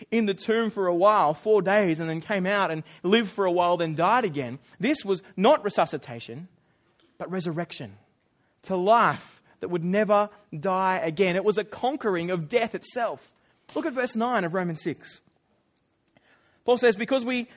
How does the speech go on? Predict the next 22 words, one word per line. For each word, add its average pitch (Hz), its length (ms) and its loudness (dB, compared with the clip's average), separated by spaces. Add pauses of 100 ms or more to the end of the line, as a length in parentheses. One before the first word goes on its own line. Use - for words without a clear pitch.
(100)
know 240 440 6
that 185 180 2
Christ, 190 500 0
having 208 220 -2
been 196 200 0
raised 233 420 4
from 214 120 -6
the 185 80 -2
dead, 180 440 0 (220)
will 277 380 0
not 254 400 0
die 262 340 4
again, 208 680 0 (2000)
death 208 380 0
no 180 140 -4
longer 165 360 -4
rules 131 720 -8 (420)
over 131 180 -8
him." 110 280 -12 (1800)
Death 226 640 -4 (400)
has 151 240 -8
been 165 480 -8